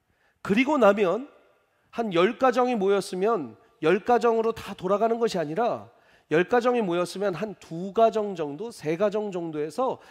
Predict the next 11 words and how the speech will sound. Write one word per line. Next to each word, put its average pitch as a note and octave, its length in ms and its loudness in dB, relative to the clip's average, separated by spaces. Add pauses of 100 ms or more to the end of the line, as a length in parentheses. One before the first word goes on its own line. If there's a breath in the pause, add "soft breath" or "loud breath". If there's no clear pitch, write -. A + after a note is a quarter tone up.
(120 loud breath)
세네 G3 360 0
가족이 G3+ 380 -2
모이는 G#3+ 420 -8
거예요. C3+ 220 -20 (600)
그걸 A3+ 180 2
우리는 G#3+ 280 -2
뭐라고 F#3 300 2
그럴래요? F#3+ 320 -2 (540)
목장이라고 F#3+ 720 -6
부르는 E3 360 -18
거예요. C3+ 160 -20